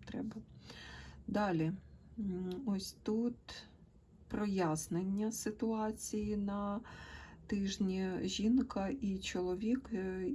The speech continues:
і чоловік тут дуже він хоче цю жінку зачепити, от, е, щоб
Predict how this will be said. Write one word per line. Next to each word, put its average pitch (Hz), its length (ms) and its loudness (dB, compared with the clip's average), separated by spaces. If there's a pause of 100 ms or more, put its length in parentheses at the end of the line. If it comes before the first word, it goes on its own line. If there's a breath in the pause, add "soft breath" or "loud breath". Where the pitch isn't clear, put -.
і 196 280 -2 (3000 loud breath)
чоловік 202 520 2
тут 180 220 -2
дуже 196 300 2
він 180 220 2
хоче 226 400 4
цю - 200 0
жінку 185 460 4
зачепити, 165 800 2
от, 151 320 0
е, 156 680 2
щоб 170 300 0